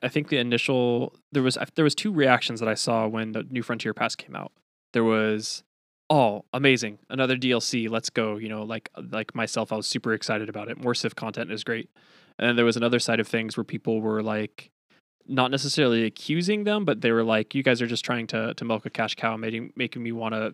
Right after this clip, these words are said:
pay forty bucks now for stuff that I don't get immediately." But then if you look at it,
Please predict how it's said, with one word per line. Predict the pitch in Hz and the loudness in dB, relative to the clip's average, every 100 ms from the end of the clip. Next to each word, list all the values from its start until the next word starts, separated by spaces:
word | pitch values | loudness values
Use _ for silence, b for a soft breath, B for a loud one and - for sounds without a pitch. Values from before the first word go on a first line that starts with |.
| - | -6
pay | 120 | -6
forty | 110 117 113 | -4 -2 -2
bucks | 110 - | -4 -8
now | 123 113 110 107 107 _ _ _ _ _ | -4 -2 -2 -4 -10 _ _ _ _ _
for | - - 113 107 | -14 -2 0 0
stuff | 101 - 110 | 0 0 -2
that | 113 | -2
I | |
don't | 107 | -2
get | 107 110 | -2 -6
immediately." | 110 110 113 110 107 | -4 -4 -4 -4 -4
But | 113 | -2
then | 139 | -2
if | 170 | 0
you | 143 | 0
look | 127 202 - | 0 0 4
at | 117 | 2
it, | 113 - | 2 -6